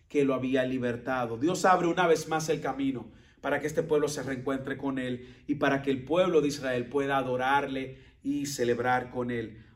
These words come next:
¿Usted recuerda cómo lo dijo el rey Darío? "Para que puedan ofrecer sacrificios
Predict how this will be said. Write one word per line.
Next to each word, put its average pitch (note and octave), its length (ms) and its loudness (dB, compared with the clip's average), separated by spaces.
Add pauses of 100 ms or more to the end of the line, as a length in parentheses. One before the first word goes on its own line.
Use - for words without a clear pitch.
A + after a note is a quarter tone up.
¿Usted D#3 220 0
recuerda F#3+ 460 2
cómo F#3 260 2
lo F#3 100 4
dijo F#3 180 4
el F3+ 60 2
rey F#3 120 0
Darío? F3 480 4 (340)
"Para E3+ 380 6
que C#3+ 600 0
puedan F3+ 440 2
ofrecer E3 640 2
sacrificios C#3+ 1300 -4